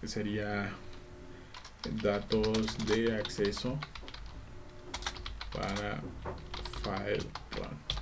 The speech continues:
Esto es como el superadministrador, es como el usuario root dentro de, eh, Linux. Entonces guardamos los cambios, listo.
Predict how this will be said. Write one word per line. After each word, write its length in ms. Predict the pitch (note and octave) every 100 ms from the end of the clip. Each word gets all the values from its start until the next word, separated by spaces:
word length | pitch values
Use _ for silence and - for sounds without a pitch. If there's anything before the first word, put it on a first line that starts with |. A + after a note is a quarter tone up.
| - - - - - - - - - -
Esto 640 | B2 C3 C#3+ E3 E3 D#3+ -
es 280 | A2+ B2 -
como 340 | D3+ D3 B2+
el 140 | A2 G#2
superadministrador, 1300 | G#2+ - G#2 G#2 F#2 G#2 G#2 G#2+ - G2 F#2+ A3+ B3+ - - - - - -
es 140 | A2+
como 260 | - A2+ A#2
el 140 | G#2+
usuario 420 | G2+ - G#2+ A2+ A2
root 260 | A2+ A2+ - -
dentro 440 | A#2 G2+ G2+ G#2+ G#2
de, 420 | G2+ G2+ G#2 G#2+ - - - - - -
eh, 180 | - F#2
Linux. 520 | G2+ G2+ - - - -
Entonces 440 | A2+ G#2+ G#2 B2 A2+
guardamos 440 | G#2+ G#2 A2 A#2+
los 140 | A#2+ -
cambios, 540 | C#3+ C#3 C#3+ G3+ - - - - - - -
listo. 360 | G#2+ G#2+ - D3+